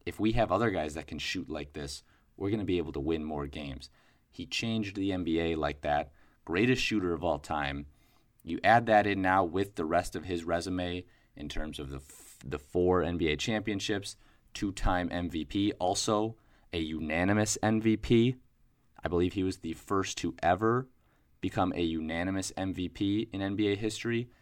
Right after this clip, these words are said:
He's a Finals M V P now as well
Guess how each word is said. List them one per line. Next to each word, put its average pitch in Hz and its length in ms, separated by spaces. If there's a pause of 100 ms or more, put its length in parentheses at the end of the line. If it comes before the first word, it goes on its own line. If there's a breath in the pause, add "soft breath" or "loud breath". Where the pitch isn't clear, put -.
(140 soft breath)
He's 85 180
a 73 80
Finals 104 580
M 107 180
V 104 140
P 110 240
now 110 340
as 80 180
well 92 400